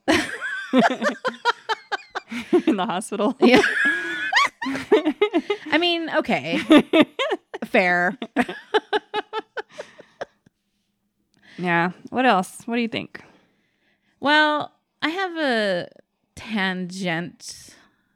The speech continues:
Speaker 1: Okay.
Speaker 2: Tangentially. How come I have to use so many words that I guess I don't say often enough,
Speaker 1: <laughs>
Speaker 2: or I've only read tangential,
Speaker 1: Uh-huh.
Speaker 2: tangen-, shan-, tangenitals?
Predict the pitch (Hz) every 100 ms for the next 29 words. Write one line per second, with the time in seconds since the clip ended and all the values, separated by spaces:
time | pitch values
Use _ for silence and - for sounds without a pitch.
0 | _ _ - 135 190 240 202 196 180 180
1 | 202 - 226 247 247 - - - 480 415
2 | 269 233 220 220 233 202 190 202 185 180
3 | 196 175 165 - _ - 185 175 170 180
4 | 170 - - 170 165 165 190 208 208 208
5 | 202 - 330 - 349 330 214 202 202 202
6 | 196 175 180 196 - 226 220 196 196 247
7 | 311 311 320 339 339 _ _ _ 185 214
8 | 220 220 214 233 240 - - 214 - 214
9 | 208 202 202 254 403 403